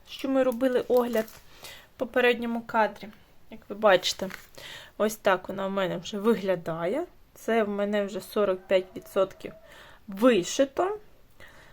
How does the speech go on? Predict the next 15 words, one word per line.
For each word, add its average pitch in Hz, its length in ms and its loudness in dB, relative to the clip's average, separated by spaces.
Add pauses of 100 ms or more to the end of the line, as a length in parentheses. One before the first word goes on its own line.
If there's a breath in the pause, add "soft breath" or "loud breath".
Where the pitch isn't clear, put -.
(120)
Розпочала 247 800 2
я 208 260 2
її 202 420 -2
десятого 190 1080 4
листопада. 190 960 0 (600 loud breath)
Всього 254 800 4 (240)
по 233 280 0 (300)
сазі 262 540 6
то 214 140 -2
тисяча 233 480 -8
п'ятсот 226 260 -8
п'ятдесят 190 640 -2 (200)
хрестиків. - 600 -8
Вона 233 200 0
невеличка. 220 600 -2